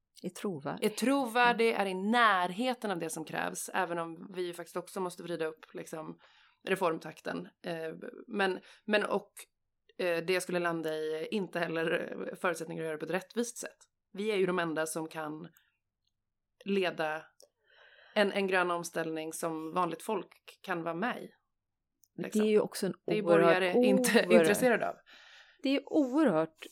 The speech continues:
Speaker 1: centralt att man gör det på det sättet. Det är ju inte en, jag, jag har alltid,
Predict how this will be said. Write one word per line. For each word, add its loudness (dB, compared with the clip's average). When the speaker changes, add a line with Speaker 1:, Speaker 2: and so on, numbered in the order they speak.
Speaker 1:
centralt 0
att -4
man -4
gör 2
det 2
på -8
det 4
sättet. -4
Det 0
är 2
ju 4
inte 0
en, 0
jag, 0
jag 0
har 2
alltid, -2